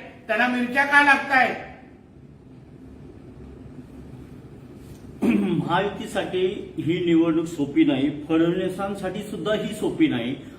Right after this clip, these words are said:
Speaker 2: महायुतीतल्या प्रत्येक उमेदवाराला संघर्ष करावा लागेल असं संजय राऊत म्हणतात.
Speaker 1: संजय राजाराम राऊतला सांगेन, तू आमच्या फडणवीस साहेबांबद्दल, आमच्या घराबद्दल चिंता करण्या अगोदर तुझ्या महाविकास आघाडीचे उमेदवार बघ,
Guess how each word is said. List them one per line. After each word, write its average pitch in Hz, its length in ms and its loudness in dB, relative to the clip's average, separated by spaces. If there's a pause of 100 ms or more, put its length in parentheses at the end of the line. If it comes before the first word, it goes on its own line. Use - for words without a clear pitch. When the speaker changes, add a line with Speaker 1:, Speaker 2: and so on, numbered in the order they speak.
Speaker 2:
महायुतीतल्या 196 680 0
प्रत्येक 196 680 -2
उमेदवाराला 156 680 0
संघर्ष 170 500 2
करावा 147 380 -2
लागेल 135 260 -2
असं 147 100 -6
संजय 135 260 -2
राऊत 113 200 -4
म्हणतात. 104 260 -10 (580)
Speaker 1:
संजय 135 280 -2
राजाराम 135 460 -2
राऊतला 127 380 -6
सांगेन, 113 520 -8 (600)
तू 151 100 -4
आमच्या 139 640 -2
फडणवीस 147 420 -6
साहेबांबद्दल, 139 760 -2
आमच्या 127 380 -4
घराबद्दल 139 640 -4
चिंता 131 340 -4
करण्या 131 340 -4
अगोदर 120 420 -4 (580)
तुझ्या 151 240 0
महाविकास 156 680 -2
आघाडीचे 156 580 -2
उमेदवार 156 560 0
बघ, 170 220 -2